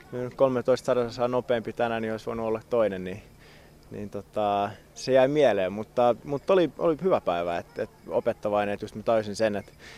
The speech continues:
että sitä linjaa pitää olla ja, ja, ja, ja luottaa, että se, se vauhti riittää silloin, kun, kun ottaa sitä linjaa. Mi-, niin tota, silloin mä pystyn tekemään, tekemään niitä asioita, missä mä oikeasti olen hyvä ja, ja, ja tekemään tällaisia suorituksia, niin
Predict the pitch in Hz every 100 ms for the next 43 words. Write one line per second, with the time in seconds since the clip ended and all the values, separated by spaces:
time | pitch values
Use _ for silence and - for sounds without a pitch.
0 | - - - 131 - 120 123 117 110 123
1 | 120 123 127 104 92 87 85 110 107 82
2 | 104 - - 104 - 127 120 - 113 107
3 | - 117 113 - - 113 123 113 117 113
4 | 110 - 110 113 117 107 123 120 104 -
5 | 131 131 131 - 92 90 101 95 90 90
6 | 87 95 - - 101 98 101 - 107 104
7 | 104 - - - - 135 127 131 127 117
8 | 127 127 117 113 - - - - - 143
9 | 135 135 127 135 123 127 120 120 117 123
10 | 123 117 120 - 127 123 131 123 117 113
11 | - 113 113 107 113 - - 127 120 117
12 | 117 123 117 123 123 117 107 107 - 113
13 | 110 110